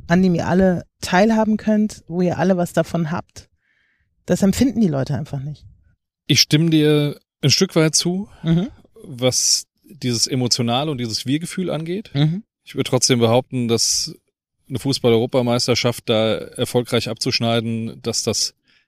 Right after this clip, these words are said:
Speaker 2: in Anführungszeichen leichter ist,
Speaker 1: Ja.
Speaker 2: als Deutschland irgendwie erfolgreich zu positionieren. Und dieses Gefühl des Niedergangs, das ist ja so eine Emotion, die einerseits ohnehin in der Bevölkerung herrscht.
Speaker 1: Ja.
Speaker 2: Ja.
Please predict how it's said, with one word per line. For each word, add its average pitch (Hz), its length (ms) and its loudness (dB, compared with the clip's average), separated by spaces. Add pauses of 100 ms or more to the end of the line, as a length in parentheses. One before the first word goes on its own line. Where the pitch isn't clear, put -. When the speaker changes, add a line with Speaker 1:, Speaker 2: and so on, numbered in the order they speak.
(180)
Speaker 2:
in 117 100 -2
Anführungszeichen 113 600 0
leichter 117 400 2
ist, 117 280 0
Speaker 1:
Ja. 120 300 2
Speaker 2:
als 143 240 2
Deutschland 117 420 2
irgendwie 107 480 -4 (400)
erfolgreich 110 560 -2
zu - 80 -8
positionieren. 113 880 -2
Und 104 320 -8
dieses 110 560 0 (440)
Gefühl 127 340 2
des 117 160 2
Niedergangs, 120 640 2
das - 140 -4
ist 127 140 0
ja 113 100 2
so 110 120 0
eine 110 160 -2
Emotion, 110 480 -4
die 107 280 -6 (200)
einerseits 113 580 -4
ohnehin 120 560 -8
in 117 120 -6
der 117 80 4
Bevölkerung 135 760 0 (280)
herrscht. - 540 -2 (520)
Speaker 1:
Ja. 185 180 4 (180)
Speaker 2:
Ja. 135 220 -2